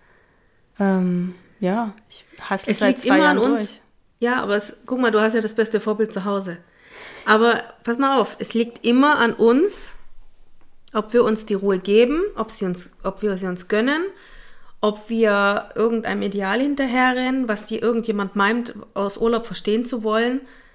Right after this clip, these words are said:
Speaker 2: Die, also für mich ist einfach wichtig, dass ich am Ende erholt bin, dass es mir gut geht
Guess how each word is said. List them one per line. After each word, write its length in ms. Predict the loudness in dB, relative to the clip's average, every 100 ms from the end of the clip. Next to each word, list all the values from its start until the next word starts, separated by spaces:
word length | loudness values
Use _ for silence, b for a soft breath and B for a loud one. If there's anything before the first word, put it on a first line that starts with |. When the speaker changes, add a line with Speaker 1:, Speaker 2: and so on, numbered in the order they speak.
| B B B _ _ -20 -6 -2
Speaker 2:
Die, 400 | 0 -2 -8 -8 -4
also 140 | -4
für 160 | 0 4
mich 240 | 6 6
ist 140 | 2 0
einfach 320 | 0 -2 -2
wichtig, 320 | -4 -6 -6
dass 180 | -6 -6
ich 140 | -8
am 100 | -6
Ende 220 | -4 -2
erholt 460 | -4 0 2 0 0
bin, 200 | -2 0
dass 160 | -2 -6
es 140 | -8
mir 120 | -8
gut 360 | -4 -2 -2 -2
geht 420 | 2 4 4 -2